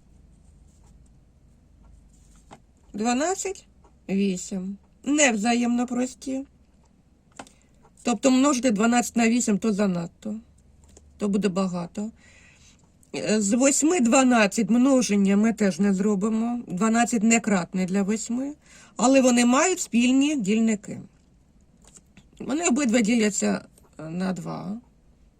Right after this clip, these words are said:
Більш того, вони діляться ще і на чотири. Тобто дільники існують, крім одиниці. Нам,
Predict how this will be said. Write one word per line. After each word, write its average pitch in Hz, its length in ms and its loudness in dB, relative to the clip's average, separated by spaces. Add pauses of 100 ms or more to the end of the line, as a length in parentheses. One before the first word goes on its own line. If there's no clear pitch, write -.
(180)
Більш 196 360 -2
того, 262 440 -4 (380)
вони 254 420 0
діляться 233 720 0
ще - 220 -2
і 240 460 -2
на 220 400 -2
чотири. 185 500 -6 (2000)
Тобто 233 280 -2
дільники 285 500 2
існують, 208 360 0
крім 185 160 -4
одиниці. 180 560 -8
Нам, 214 280 -2